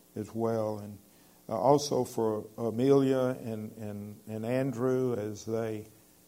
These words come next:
uh, desire to go to the mission field, that you'd open the doors, uh,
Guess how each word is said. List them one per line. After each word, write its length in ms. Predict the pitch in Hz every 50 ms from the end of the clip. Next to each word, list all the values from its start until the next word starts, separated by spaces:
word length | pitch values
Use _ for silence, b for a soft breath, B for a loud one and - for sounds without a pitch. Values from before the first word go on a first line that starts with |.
| b b _ - -
uh, 260 | - - - - 104 90 - - - _ _ _ _ _ _ _ _ _ -
desire 440 | 127 127 101 127 127 127 131 131 127
to 80 | 127 104
go 240 | 107 123 123 117
to 60 | 107 98
the 80 | 110
mission 420 | 110 117 127 139 131 135 - 127 120
field, 360 | - - 123 123 123 120 123
that 180 | 120 - - -
you'd 120 | 117 117 120
open 300 | 123 127 123 - 113 110
the 100 | 110 107
doors, 560 | 101 113 117 120 120 117 113 110 - - - - - - b b b b b b b b _ -
uh, 300 | 104 107 107 104 104 101